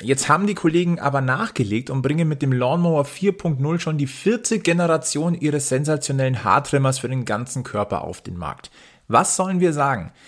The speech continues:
Wir durften als eine der ersten das Gerät testen und Manscaped hat sich noch einmal selbst übertroffen.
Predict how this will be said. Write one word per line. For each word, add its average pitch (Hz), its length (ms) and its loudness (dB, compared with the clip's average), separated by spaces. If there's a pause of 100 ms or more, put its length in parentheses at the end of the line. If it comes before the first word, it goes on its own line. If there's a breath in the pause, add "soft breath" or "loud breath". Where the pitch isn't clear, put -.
(180 soft breath)
Wir 156 120 4
durften 180 340 4
als 143 120 0
eine 143 220 -2
der 135 160 -2
ersten 127 320 -2
das 131 160 -2
Gerät 123 220 0
testen 147 540 -2
und 131 300 0 (260)
Manscaped 127 600 0
hat 110 120 0
sich 110 120 -6
noch 104 160 -6
einmal 104 260 -4
selbst 95 300 -4
übertroffen. 90 480 -4